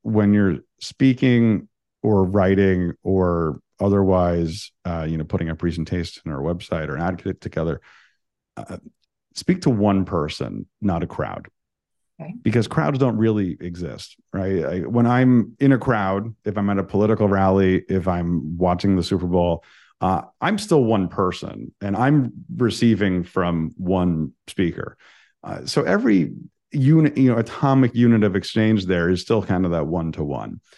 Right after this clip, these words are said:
Speaker 1: I might be in a crowd, there are crowd dynamics, but a crowd doesn't really exist in that way.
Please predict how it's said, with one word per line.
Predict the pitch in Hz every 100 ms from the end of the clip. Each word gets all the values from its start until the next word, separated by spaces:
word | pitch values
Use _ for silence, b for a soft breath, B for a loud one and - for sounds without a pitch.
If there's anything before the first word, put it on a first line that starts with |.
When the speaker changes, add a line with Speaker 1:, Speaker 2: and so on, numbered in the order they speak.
| b -
Speaker 1:
I |
might | 110 101 101
be | 113
in | 113
a |
crowd, | - 104 101 98 95
there | 82
are | 65
crowd | 82 78
dynamics, | 73 76 90 90 90 - - b -
but | -
a |
crowd | - 180 156
doesn't | 139 120 95 95
really | 92 92 87
exist | 73 69 69 - -
in | 67
that | -
way. | -